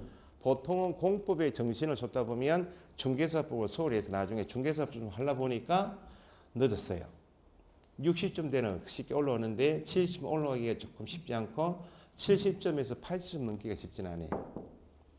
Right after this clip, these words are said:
어쨌든 간에 과목의 구성이 그렇고 우리는 합격을 목표로 하니까 어쨌든 전략적으로 하시라고. 저는 이십사 회 때 시험 볼 때 민법 팔십 점, 개론 사십칠 점 오 이렇게 해서 합격했어요.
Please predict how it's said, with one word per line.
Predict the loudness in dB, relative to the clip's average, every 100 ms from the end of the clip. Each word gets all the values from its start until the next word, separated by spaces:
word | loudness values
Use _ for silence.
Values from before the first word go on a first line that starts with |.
| -14 -4
어쨌든 | -2 -2 -2 -2
간에 | -2 0 0 -2 -10 -18 -12 0
과목의 | 2 2 0
구성이 | -2 -2 0
그렇고 | 0 0
우리는 | -2 0
합격을 | -2 0 2 2
목표로 | 0 0 0
하니까 | 0 0 0 -2 -2
어쨌든 | -2 -2 0
전략적으로 | 2 4 2 2 0 0
하시라고. | -2 -6 -6 -4 -2 -2 -6 -18 -20 -6
저는 | 0 2 2
이십사 | 0 -4 -2 0
회 | 0
때 | -2
시험 | -2 0
볼 | -2 0
때 | 0
민법 | 2 0 -2 -4
팔십 | -4 -4 -4
점, | -4 -2
개론 | 0 0
사십칠 | -2 -4 -6 -6 -4
점 | -4 -6
오 | -6
이렇게 | -8 -10 -10
해서 | -10
합격했어요. | -12 -14 -14 -14